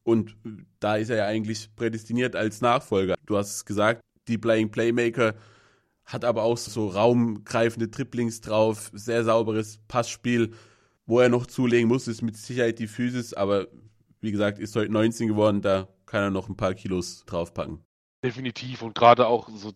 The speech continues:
Speaker 2: Zweikampfverhalten, äh, Defensivverhalten, bist du ja bei einem Trainer wie Simeone, glaub ich, auch wirklich an der richtigen Stelle. Zusätzlich, was ich glaube, was sehr, sehr gut passt, er ist für seine neunzehn, was das taktische, äh, Verhalten, Verständnis angeht, extrem weit.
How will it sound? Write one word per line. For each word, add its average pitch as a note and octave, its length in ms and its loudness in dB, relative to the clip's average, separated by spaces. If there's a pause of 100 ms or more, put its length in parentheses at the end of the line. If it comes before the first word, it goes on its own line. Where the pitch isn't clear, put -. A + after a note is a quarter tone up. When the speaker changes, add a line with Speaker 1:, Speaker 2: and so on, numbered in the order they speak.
Speaker 2:
Zweikampfverhalten, G#2+ 1200 0
äh, G2+ 120 -8
Defensivverhalten, A2 920 -6
bist - 220 -14
du A#2 40 -2
ja G#2+ 40 -2
bei G#2+ 100 2
einem G2+ 320 -6 (160)
Trainer A2+ 540 -4
wie G#2 100 -16
Simeone, A2 680 -8
glaub G#2+ 260 -2
ich, G#2 80 -12
auch G2+ 140 -10
wirklich G#2+ 280 -12
an G#2 100 -8
der G#2 100 -2
richtigen G#2+ 400 -12
Stelle. A2+ 460 -4 (920)
Zusätzlich, C#3+ 680 4
was A2 180 0
ich - 140 -14
glaube, A#2+ 260 4
was A2 160 0
sehr, B2+ 160 6
sehr A#2+ 140 2
gut A#2+ 180 -12
passt, A#2+ 300 0
er A#2 120 2
ist - 160 -6
für A#2+ 120 -6
seine G#2+ 240 -2
neunzehn, A2+ 640 -2 (120)
was G#2 220 -10
das - 140 -18
taktische, G2+ 800 -4
äh, G2+ 100 -8
Verhalten, G#2+ 540 -4
Verständnis G2+ 480 -4
angeht, G2+ 240 -6
extrem A#2 600 -2
weit. A2+ 280 4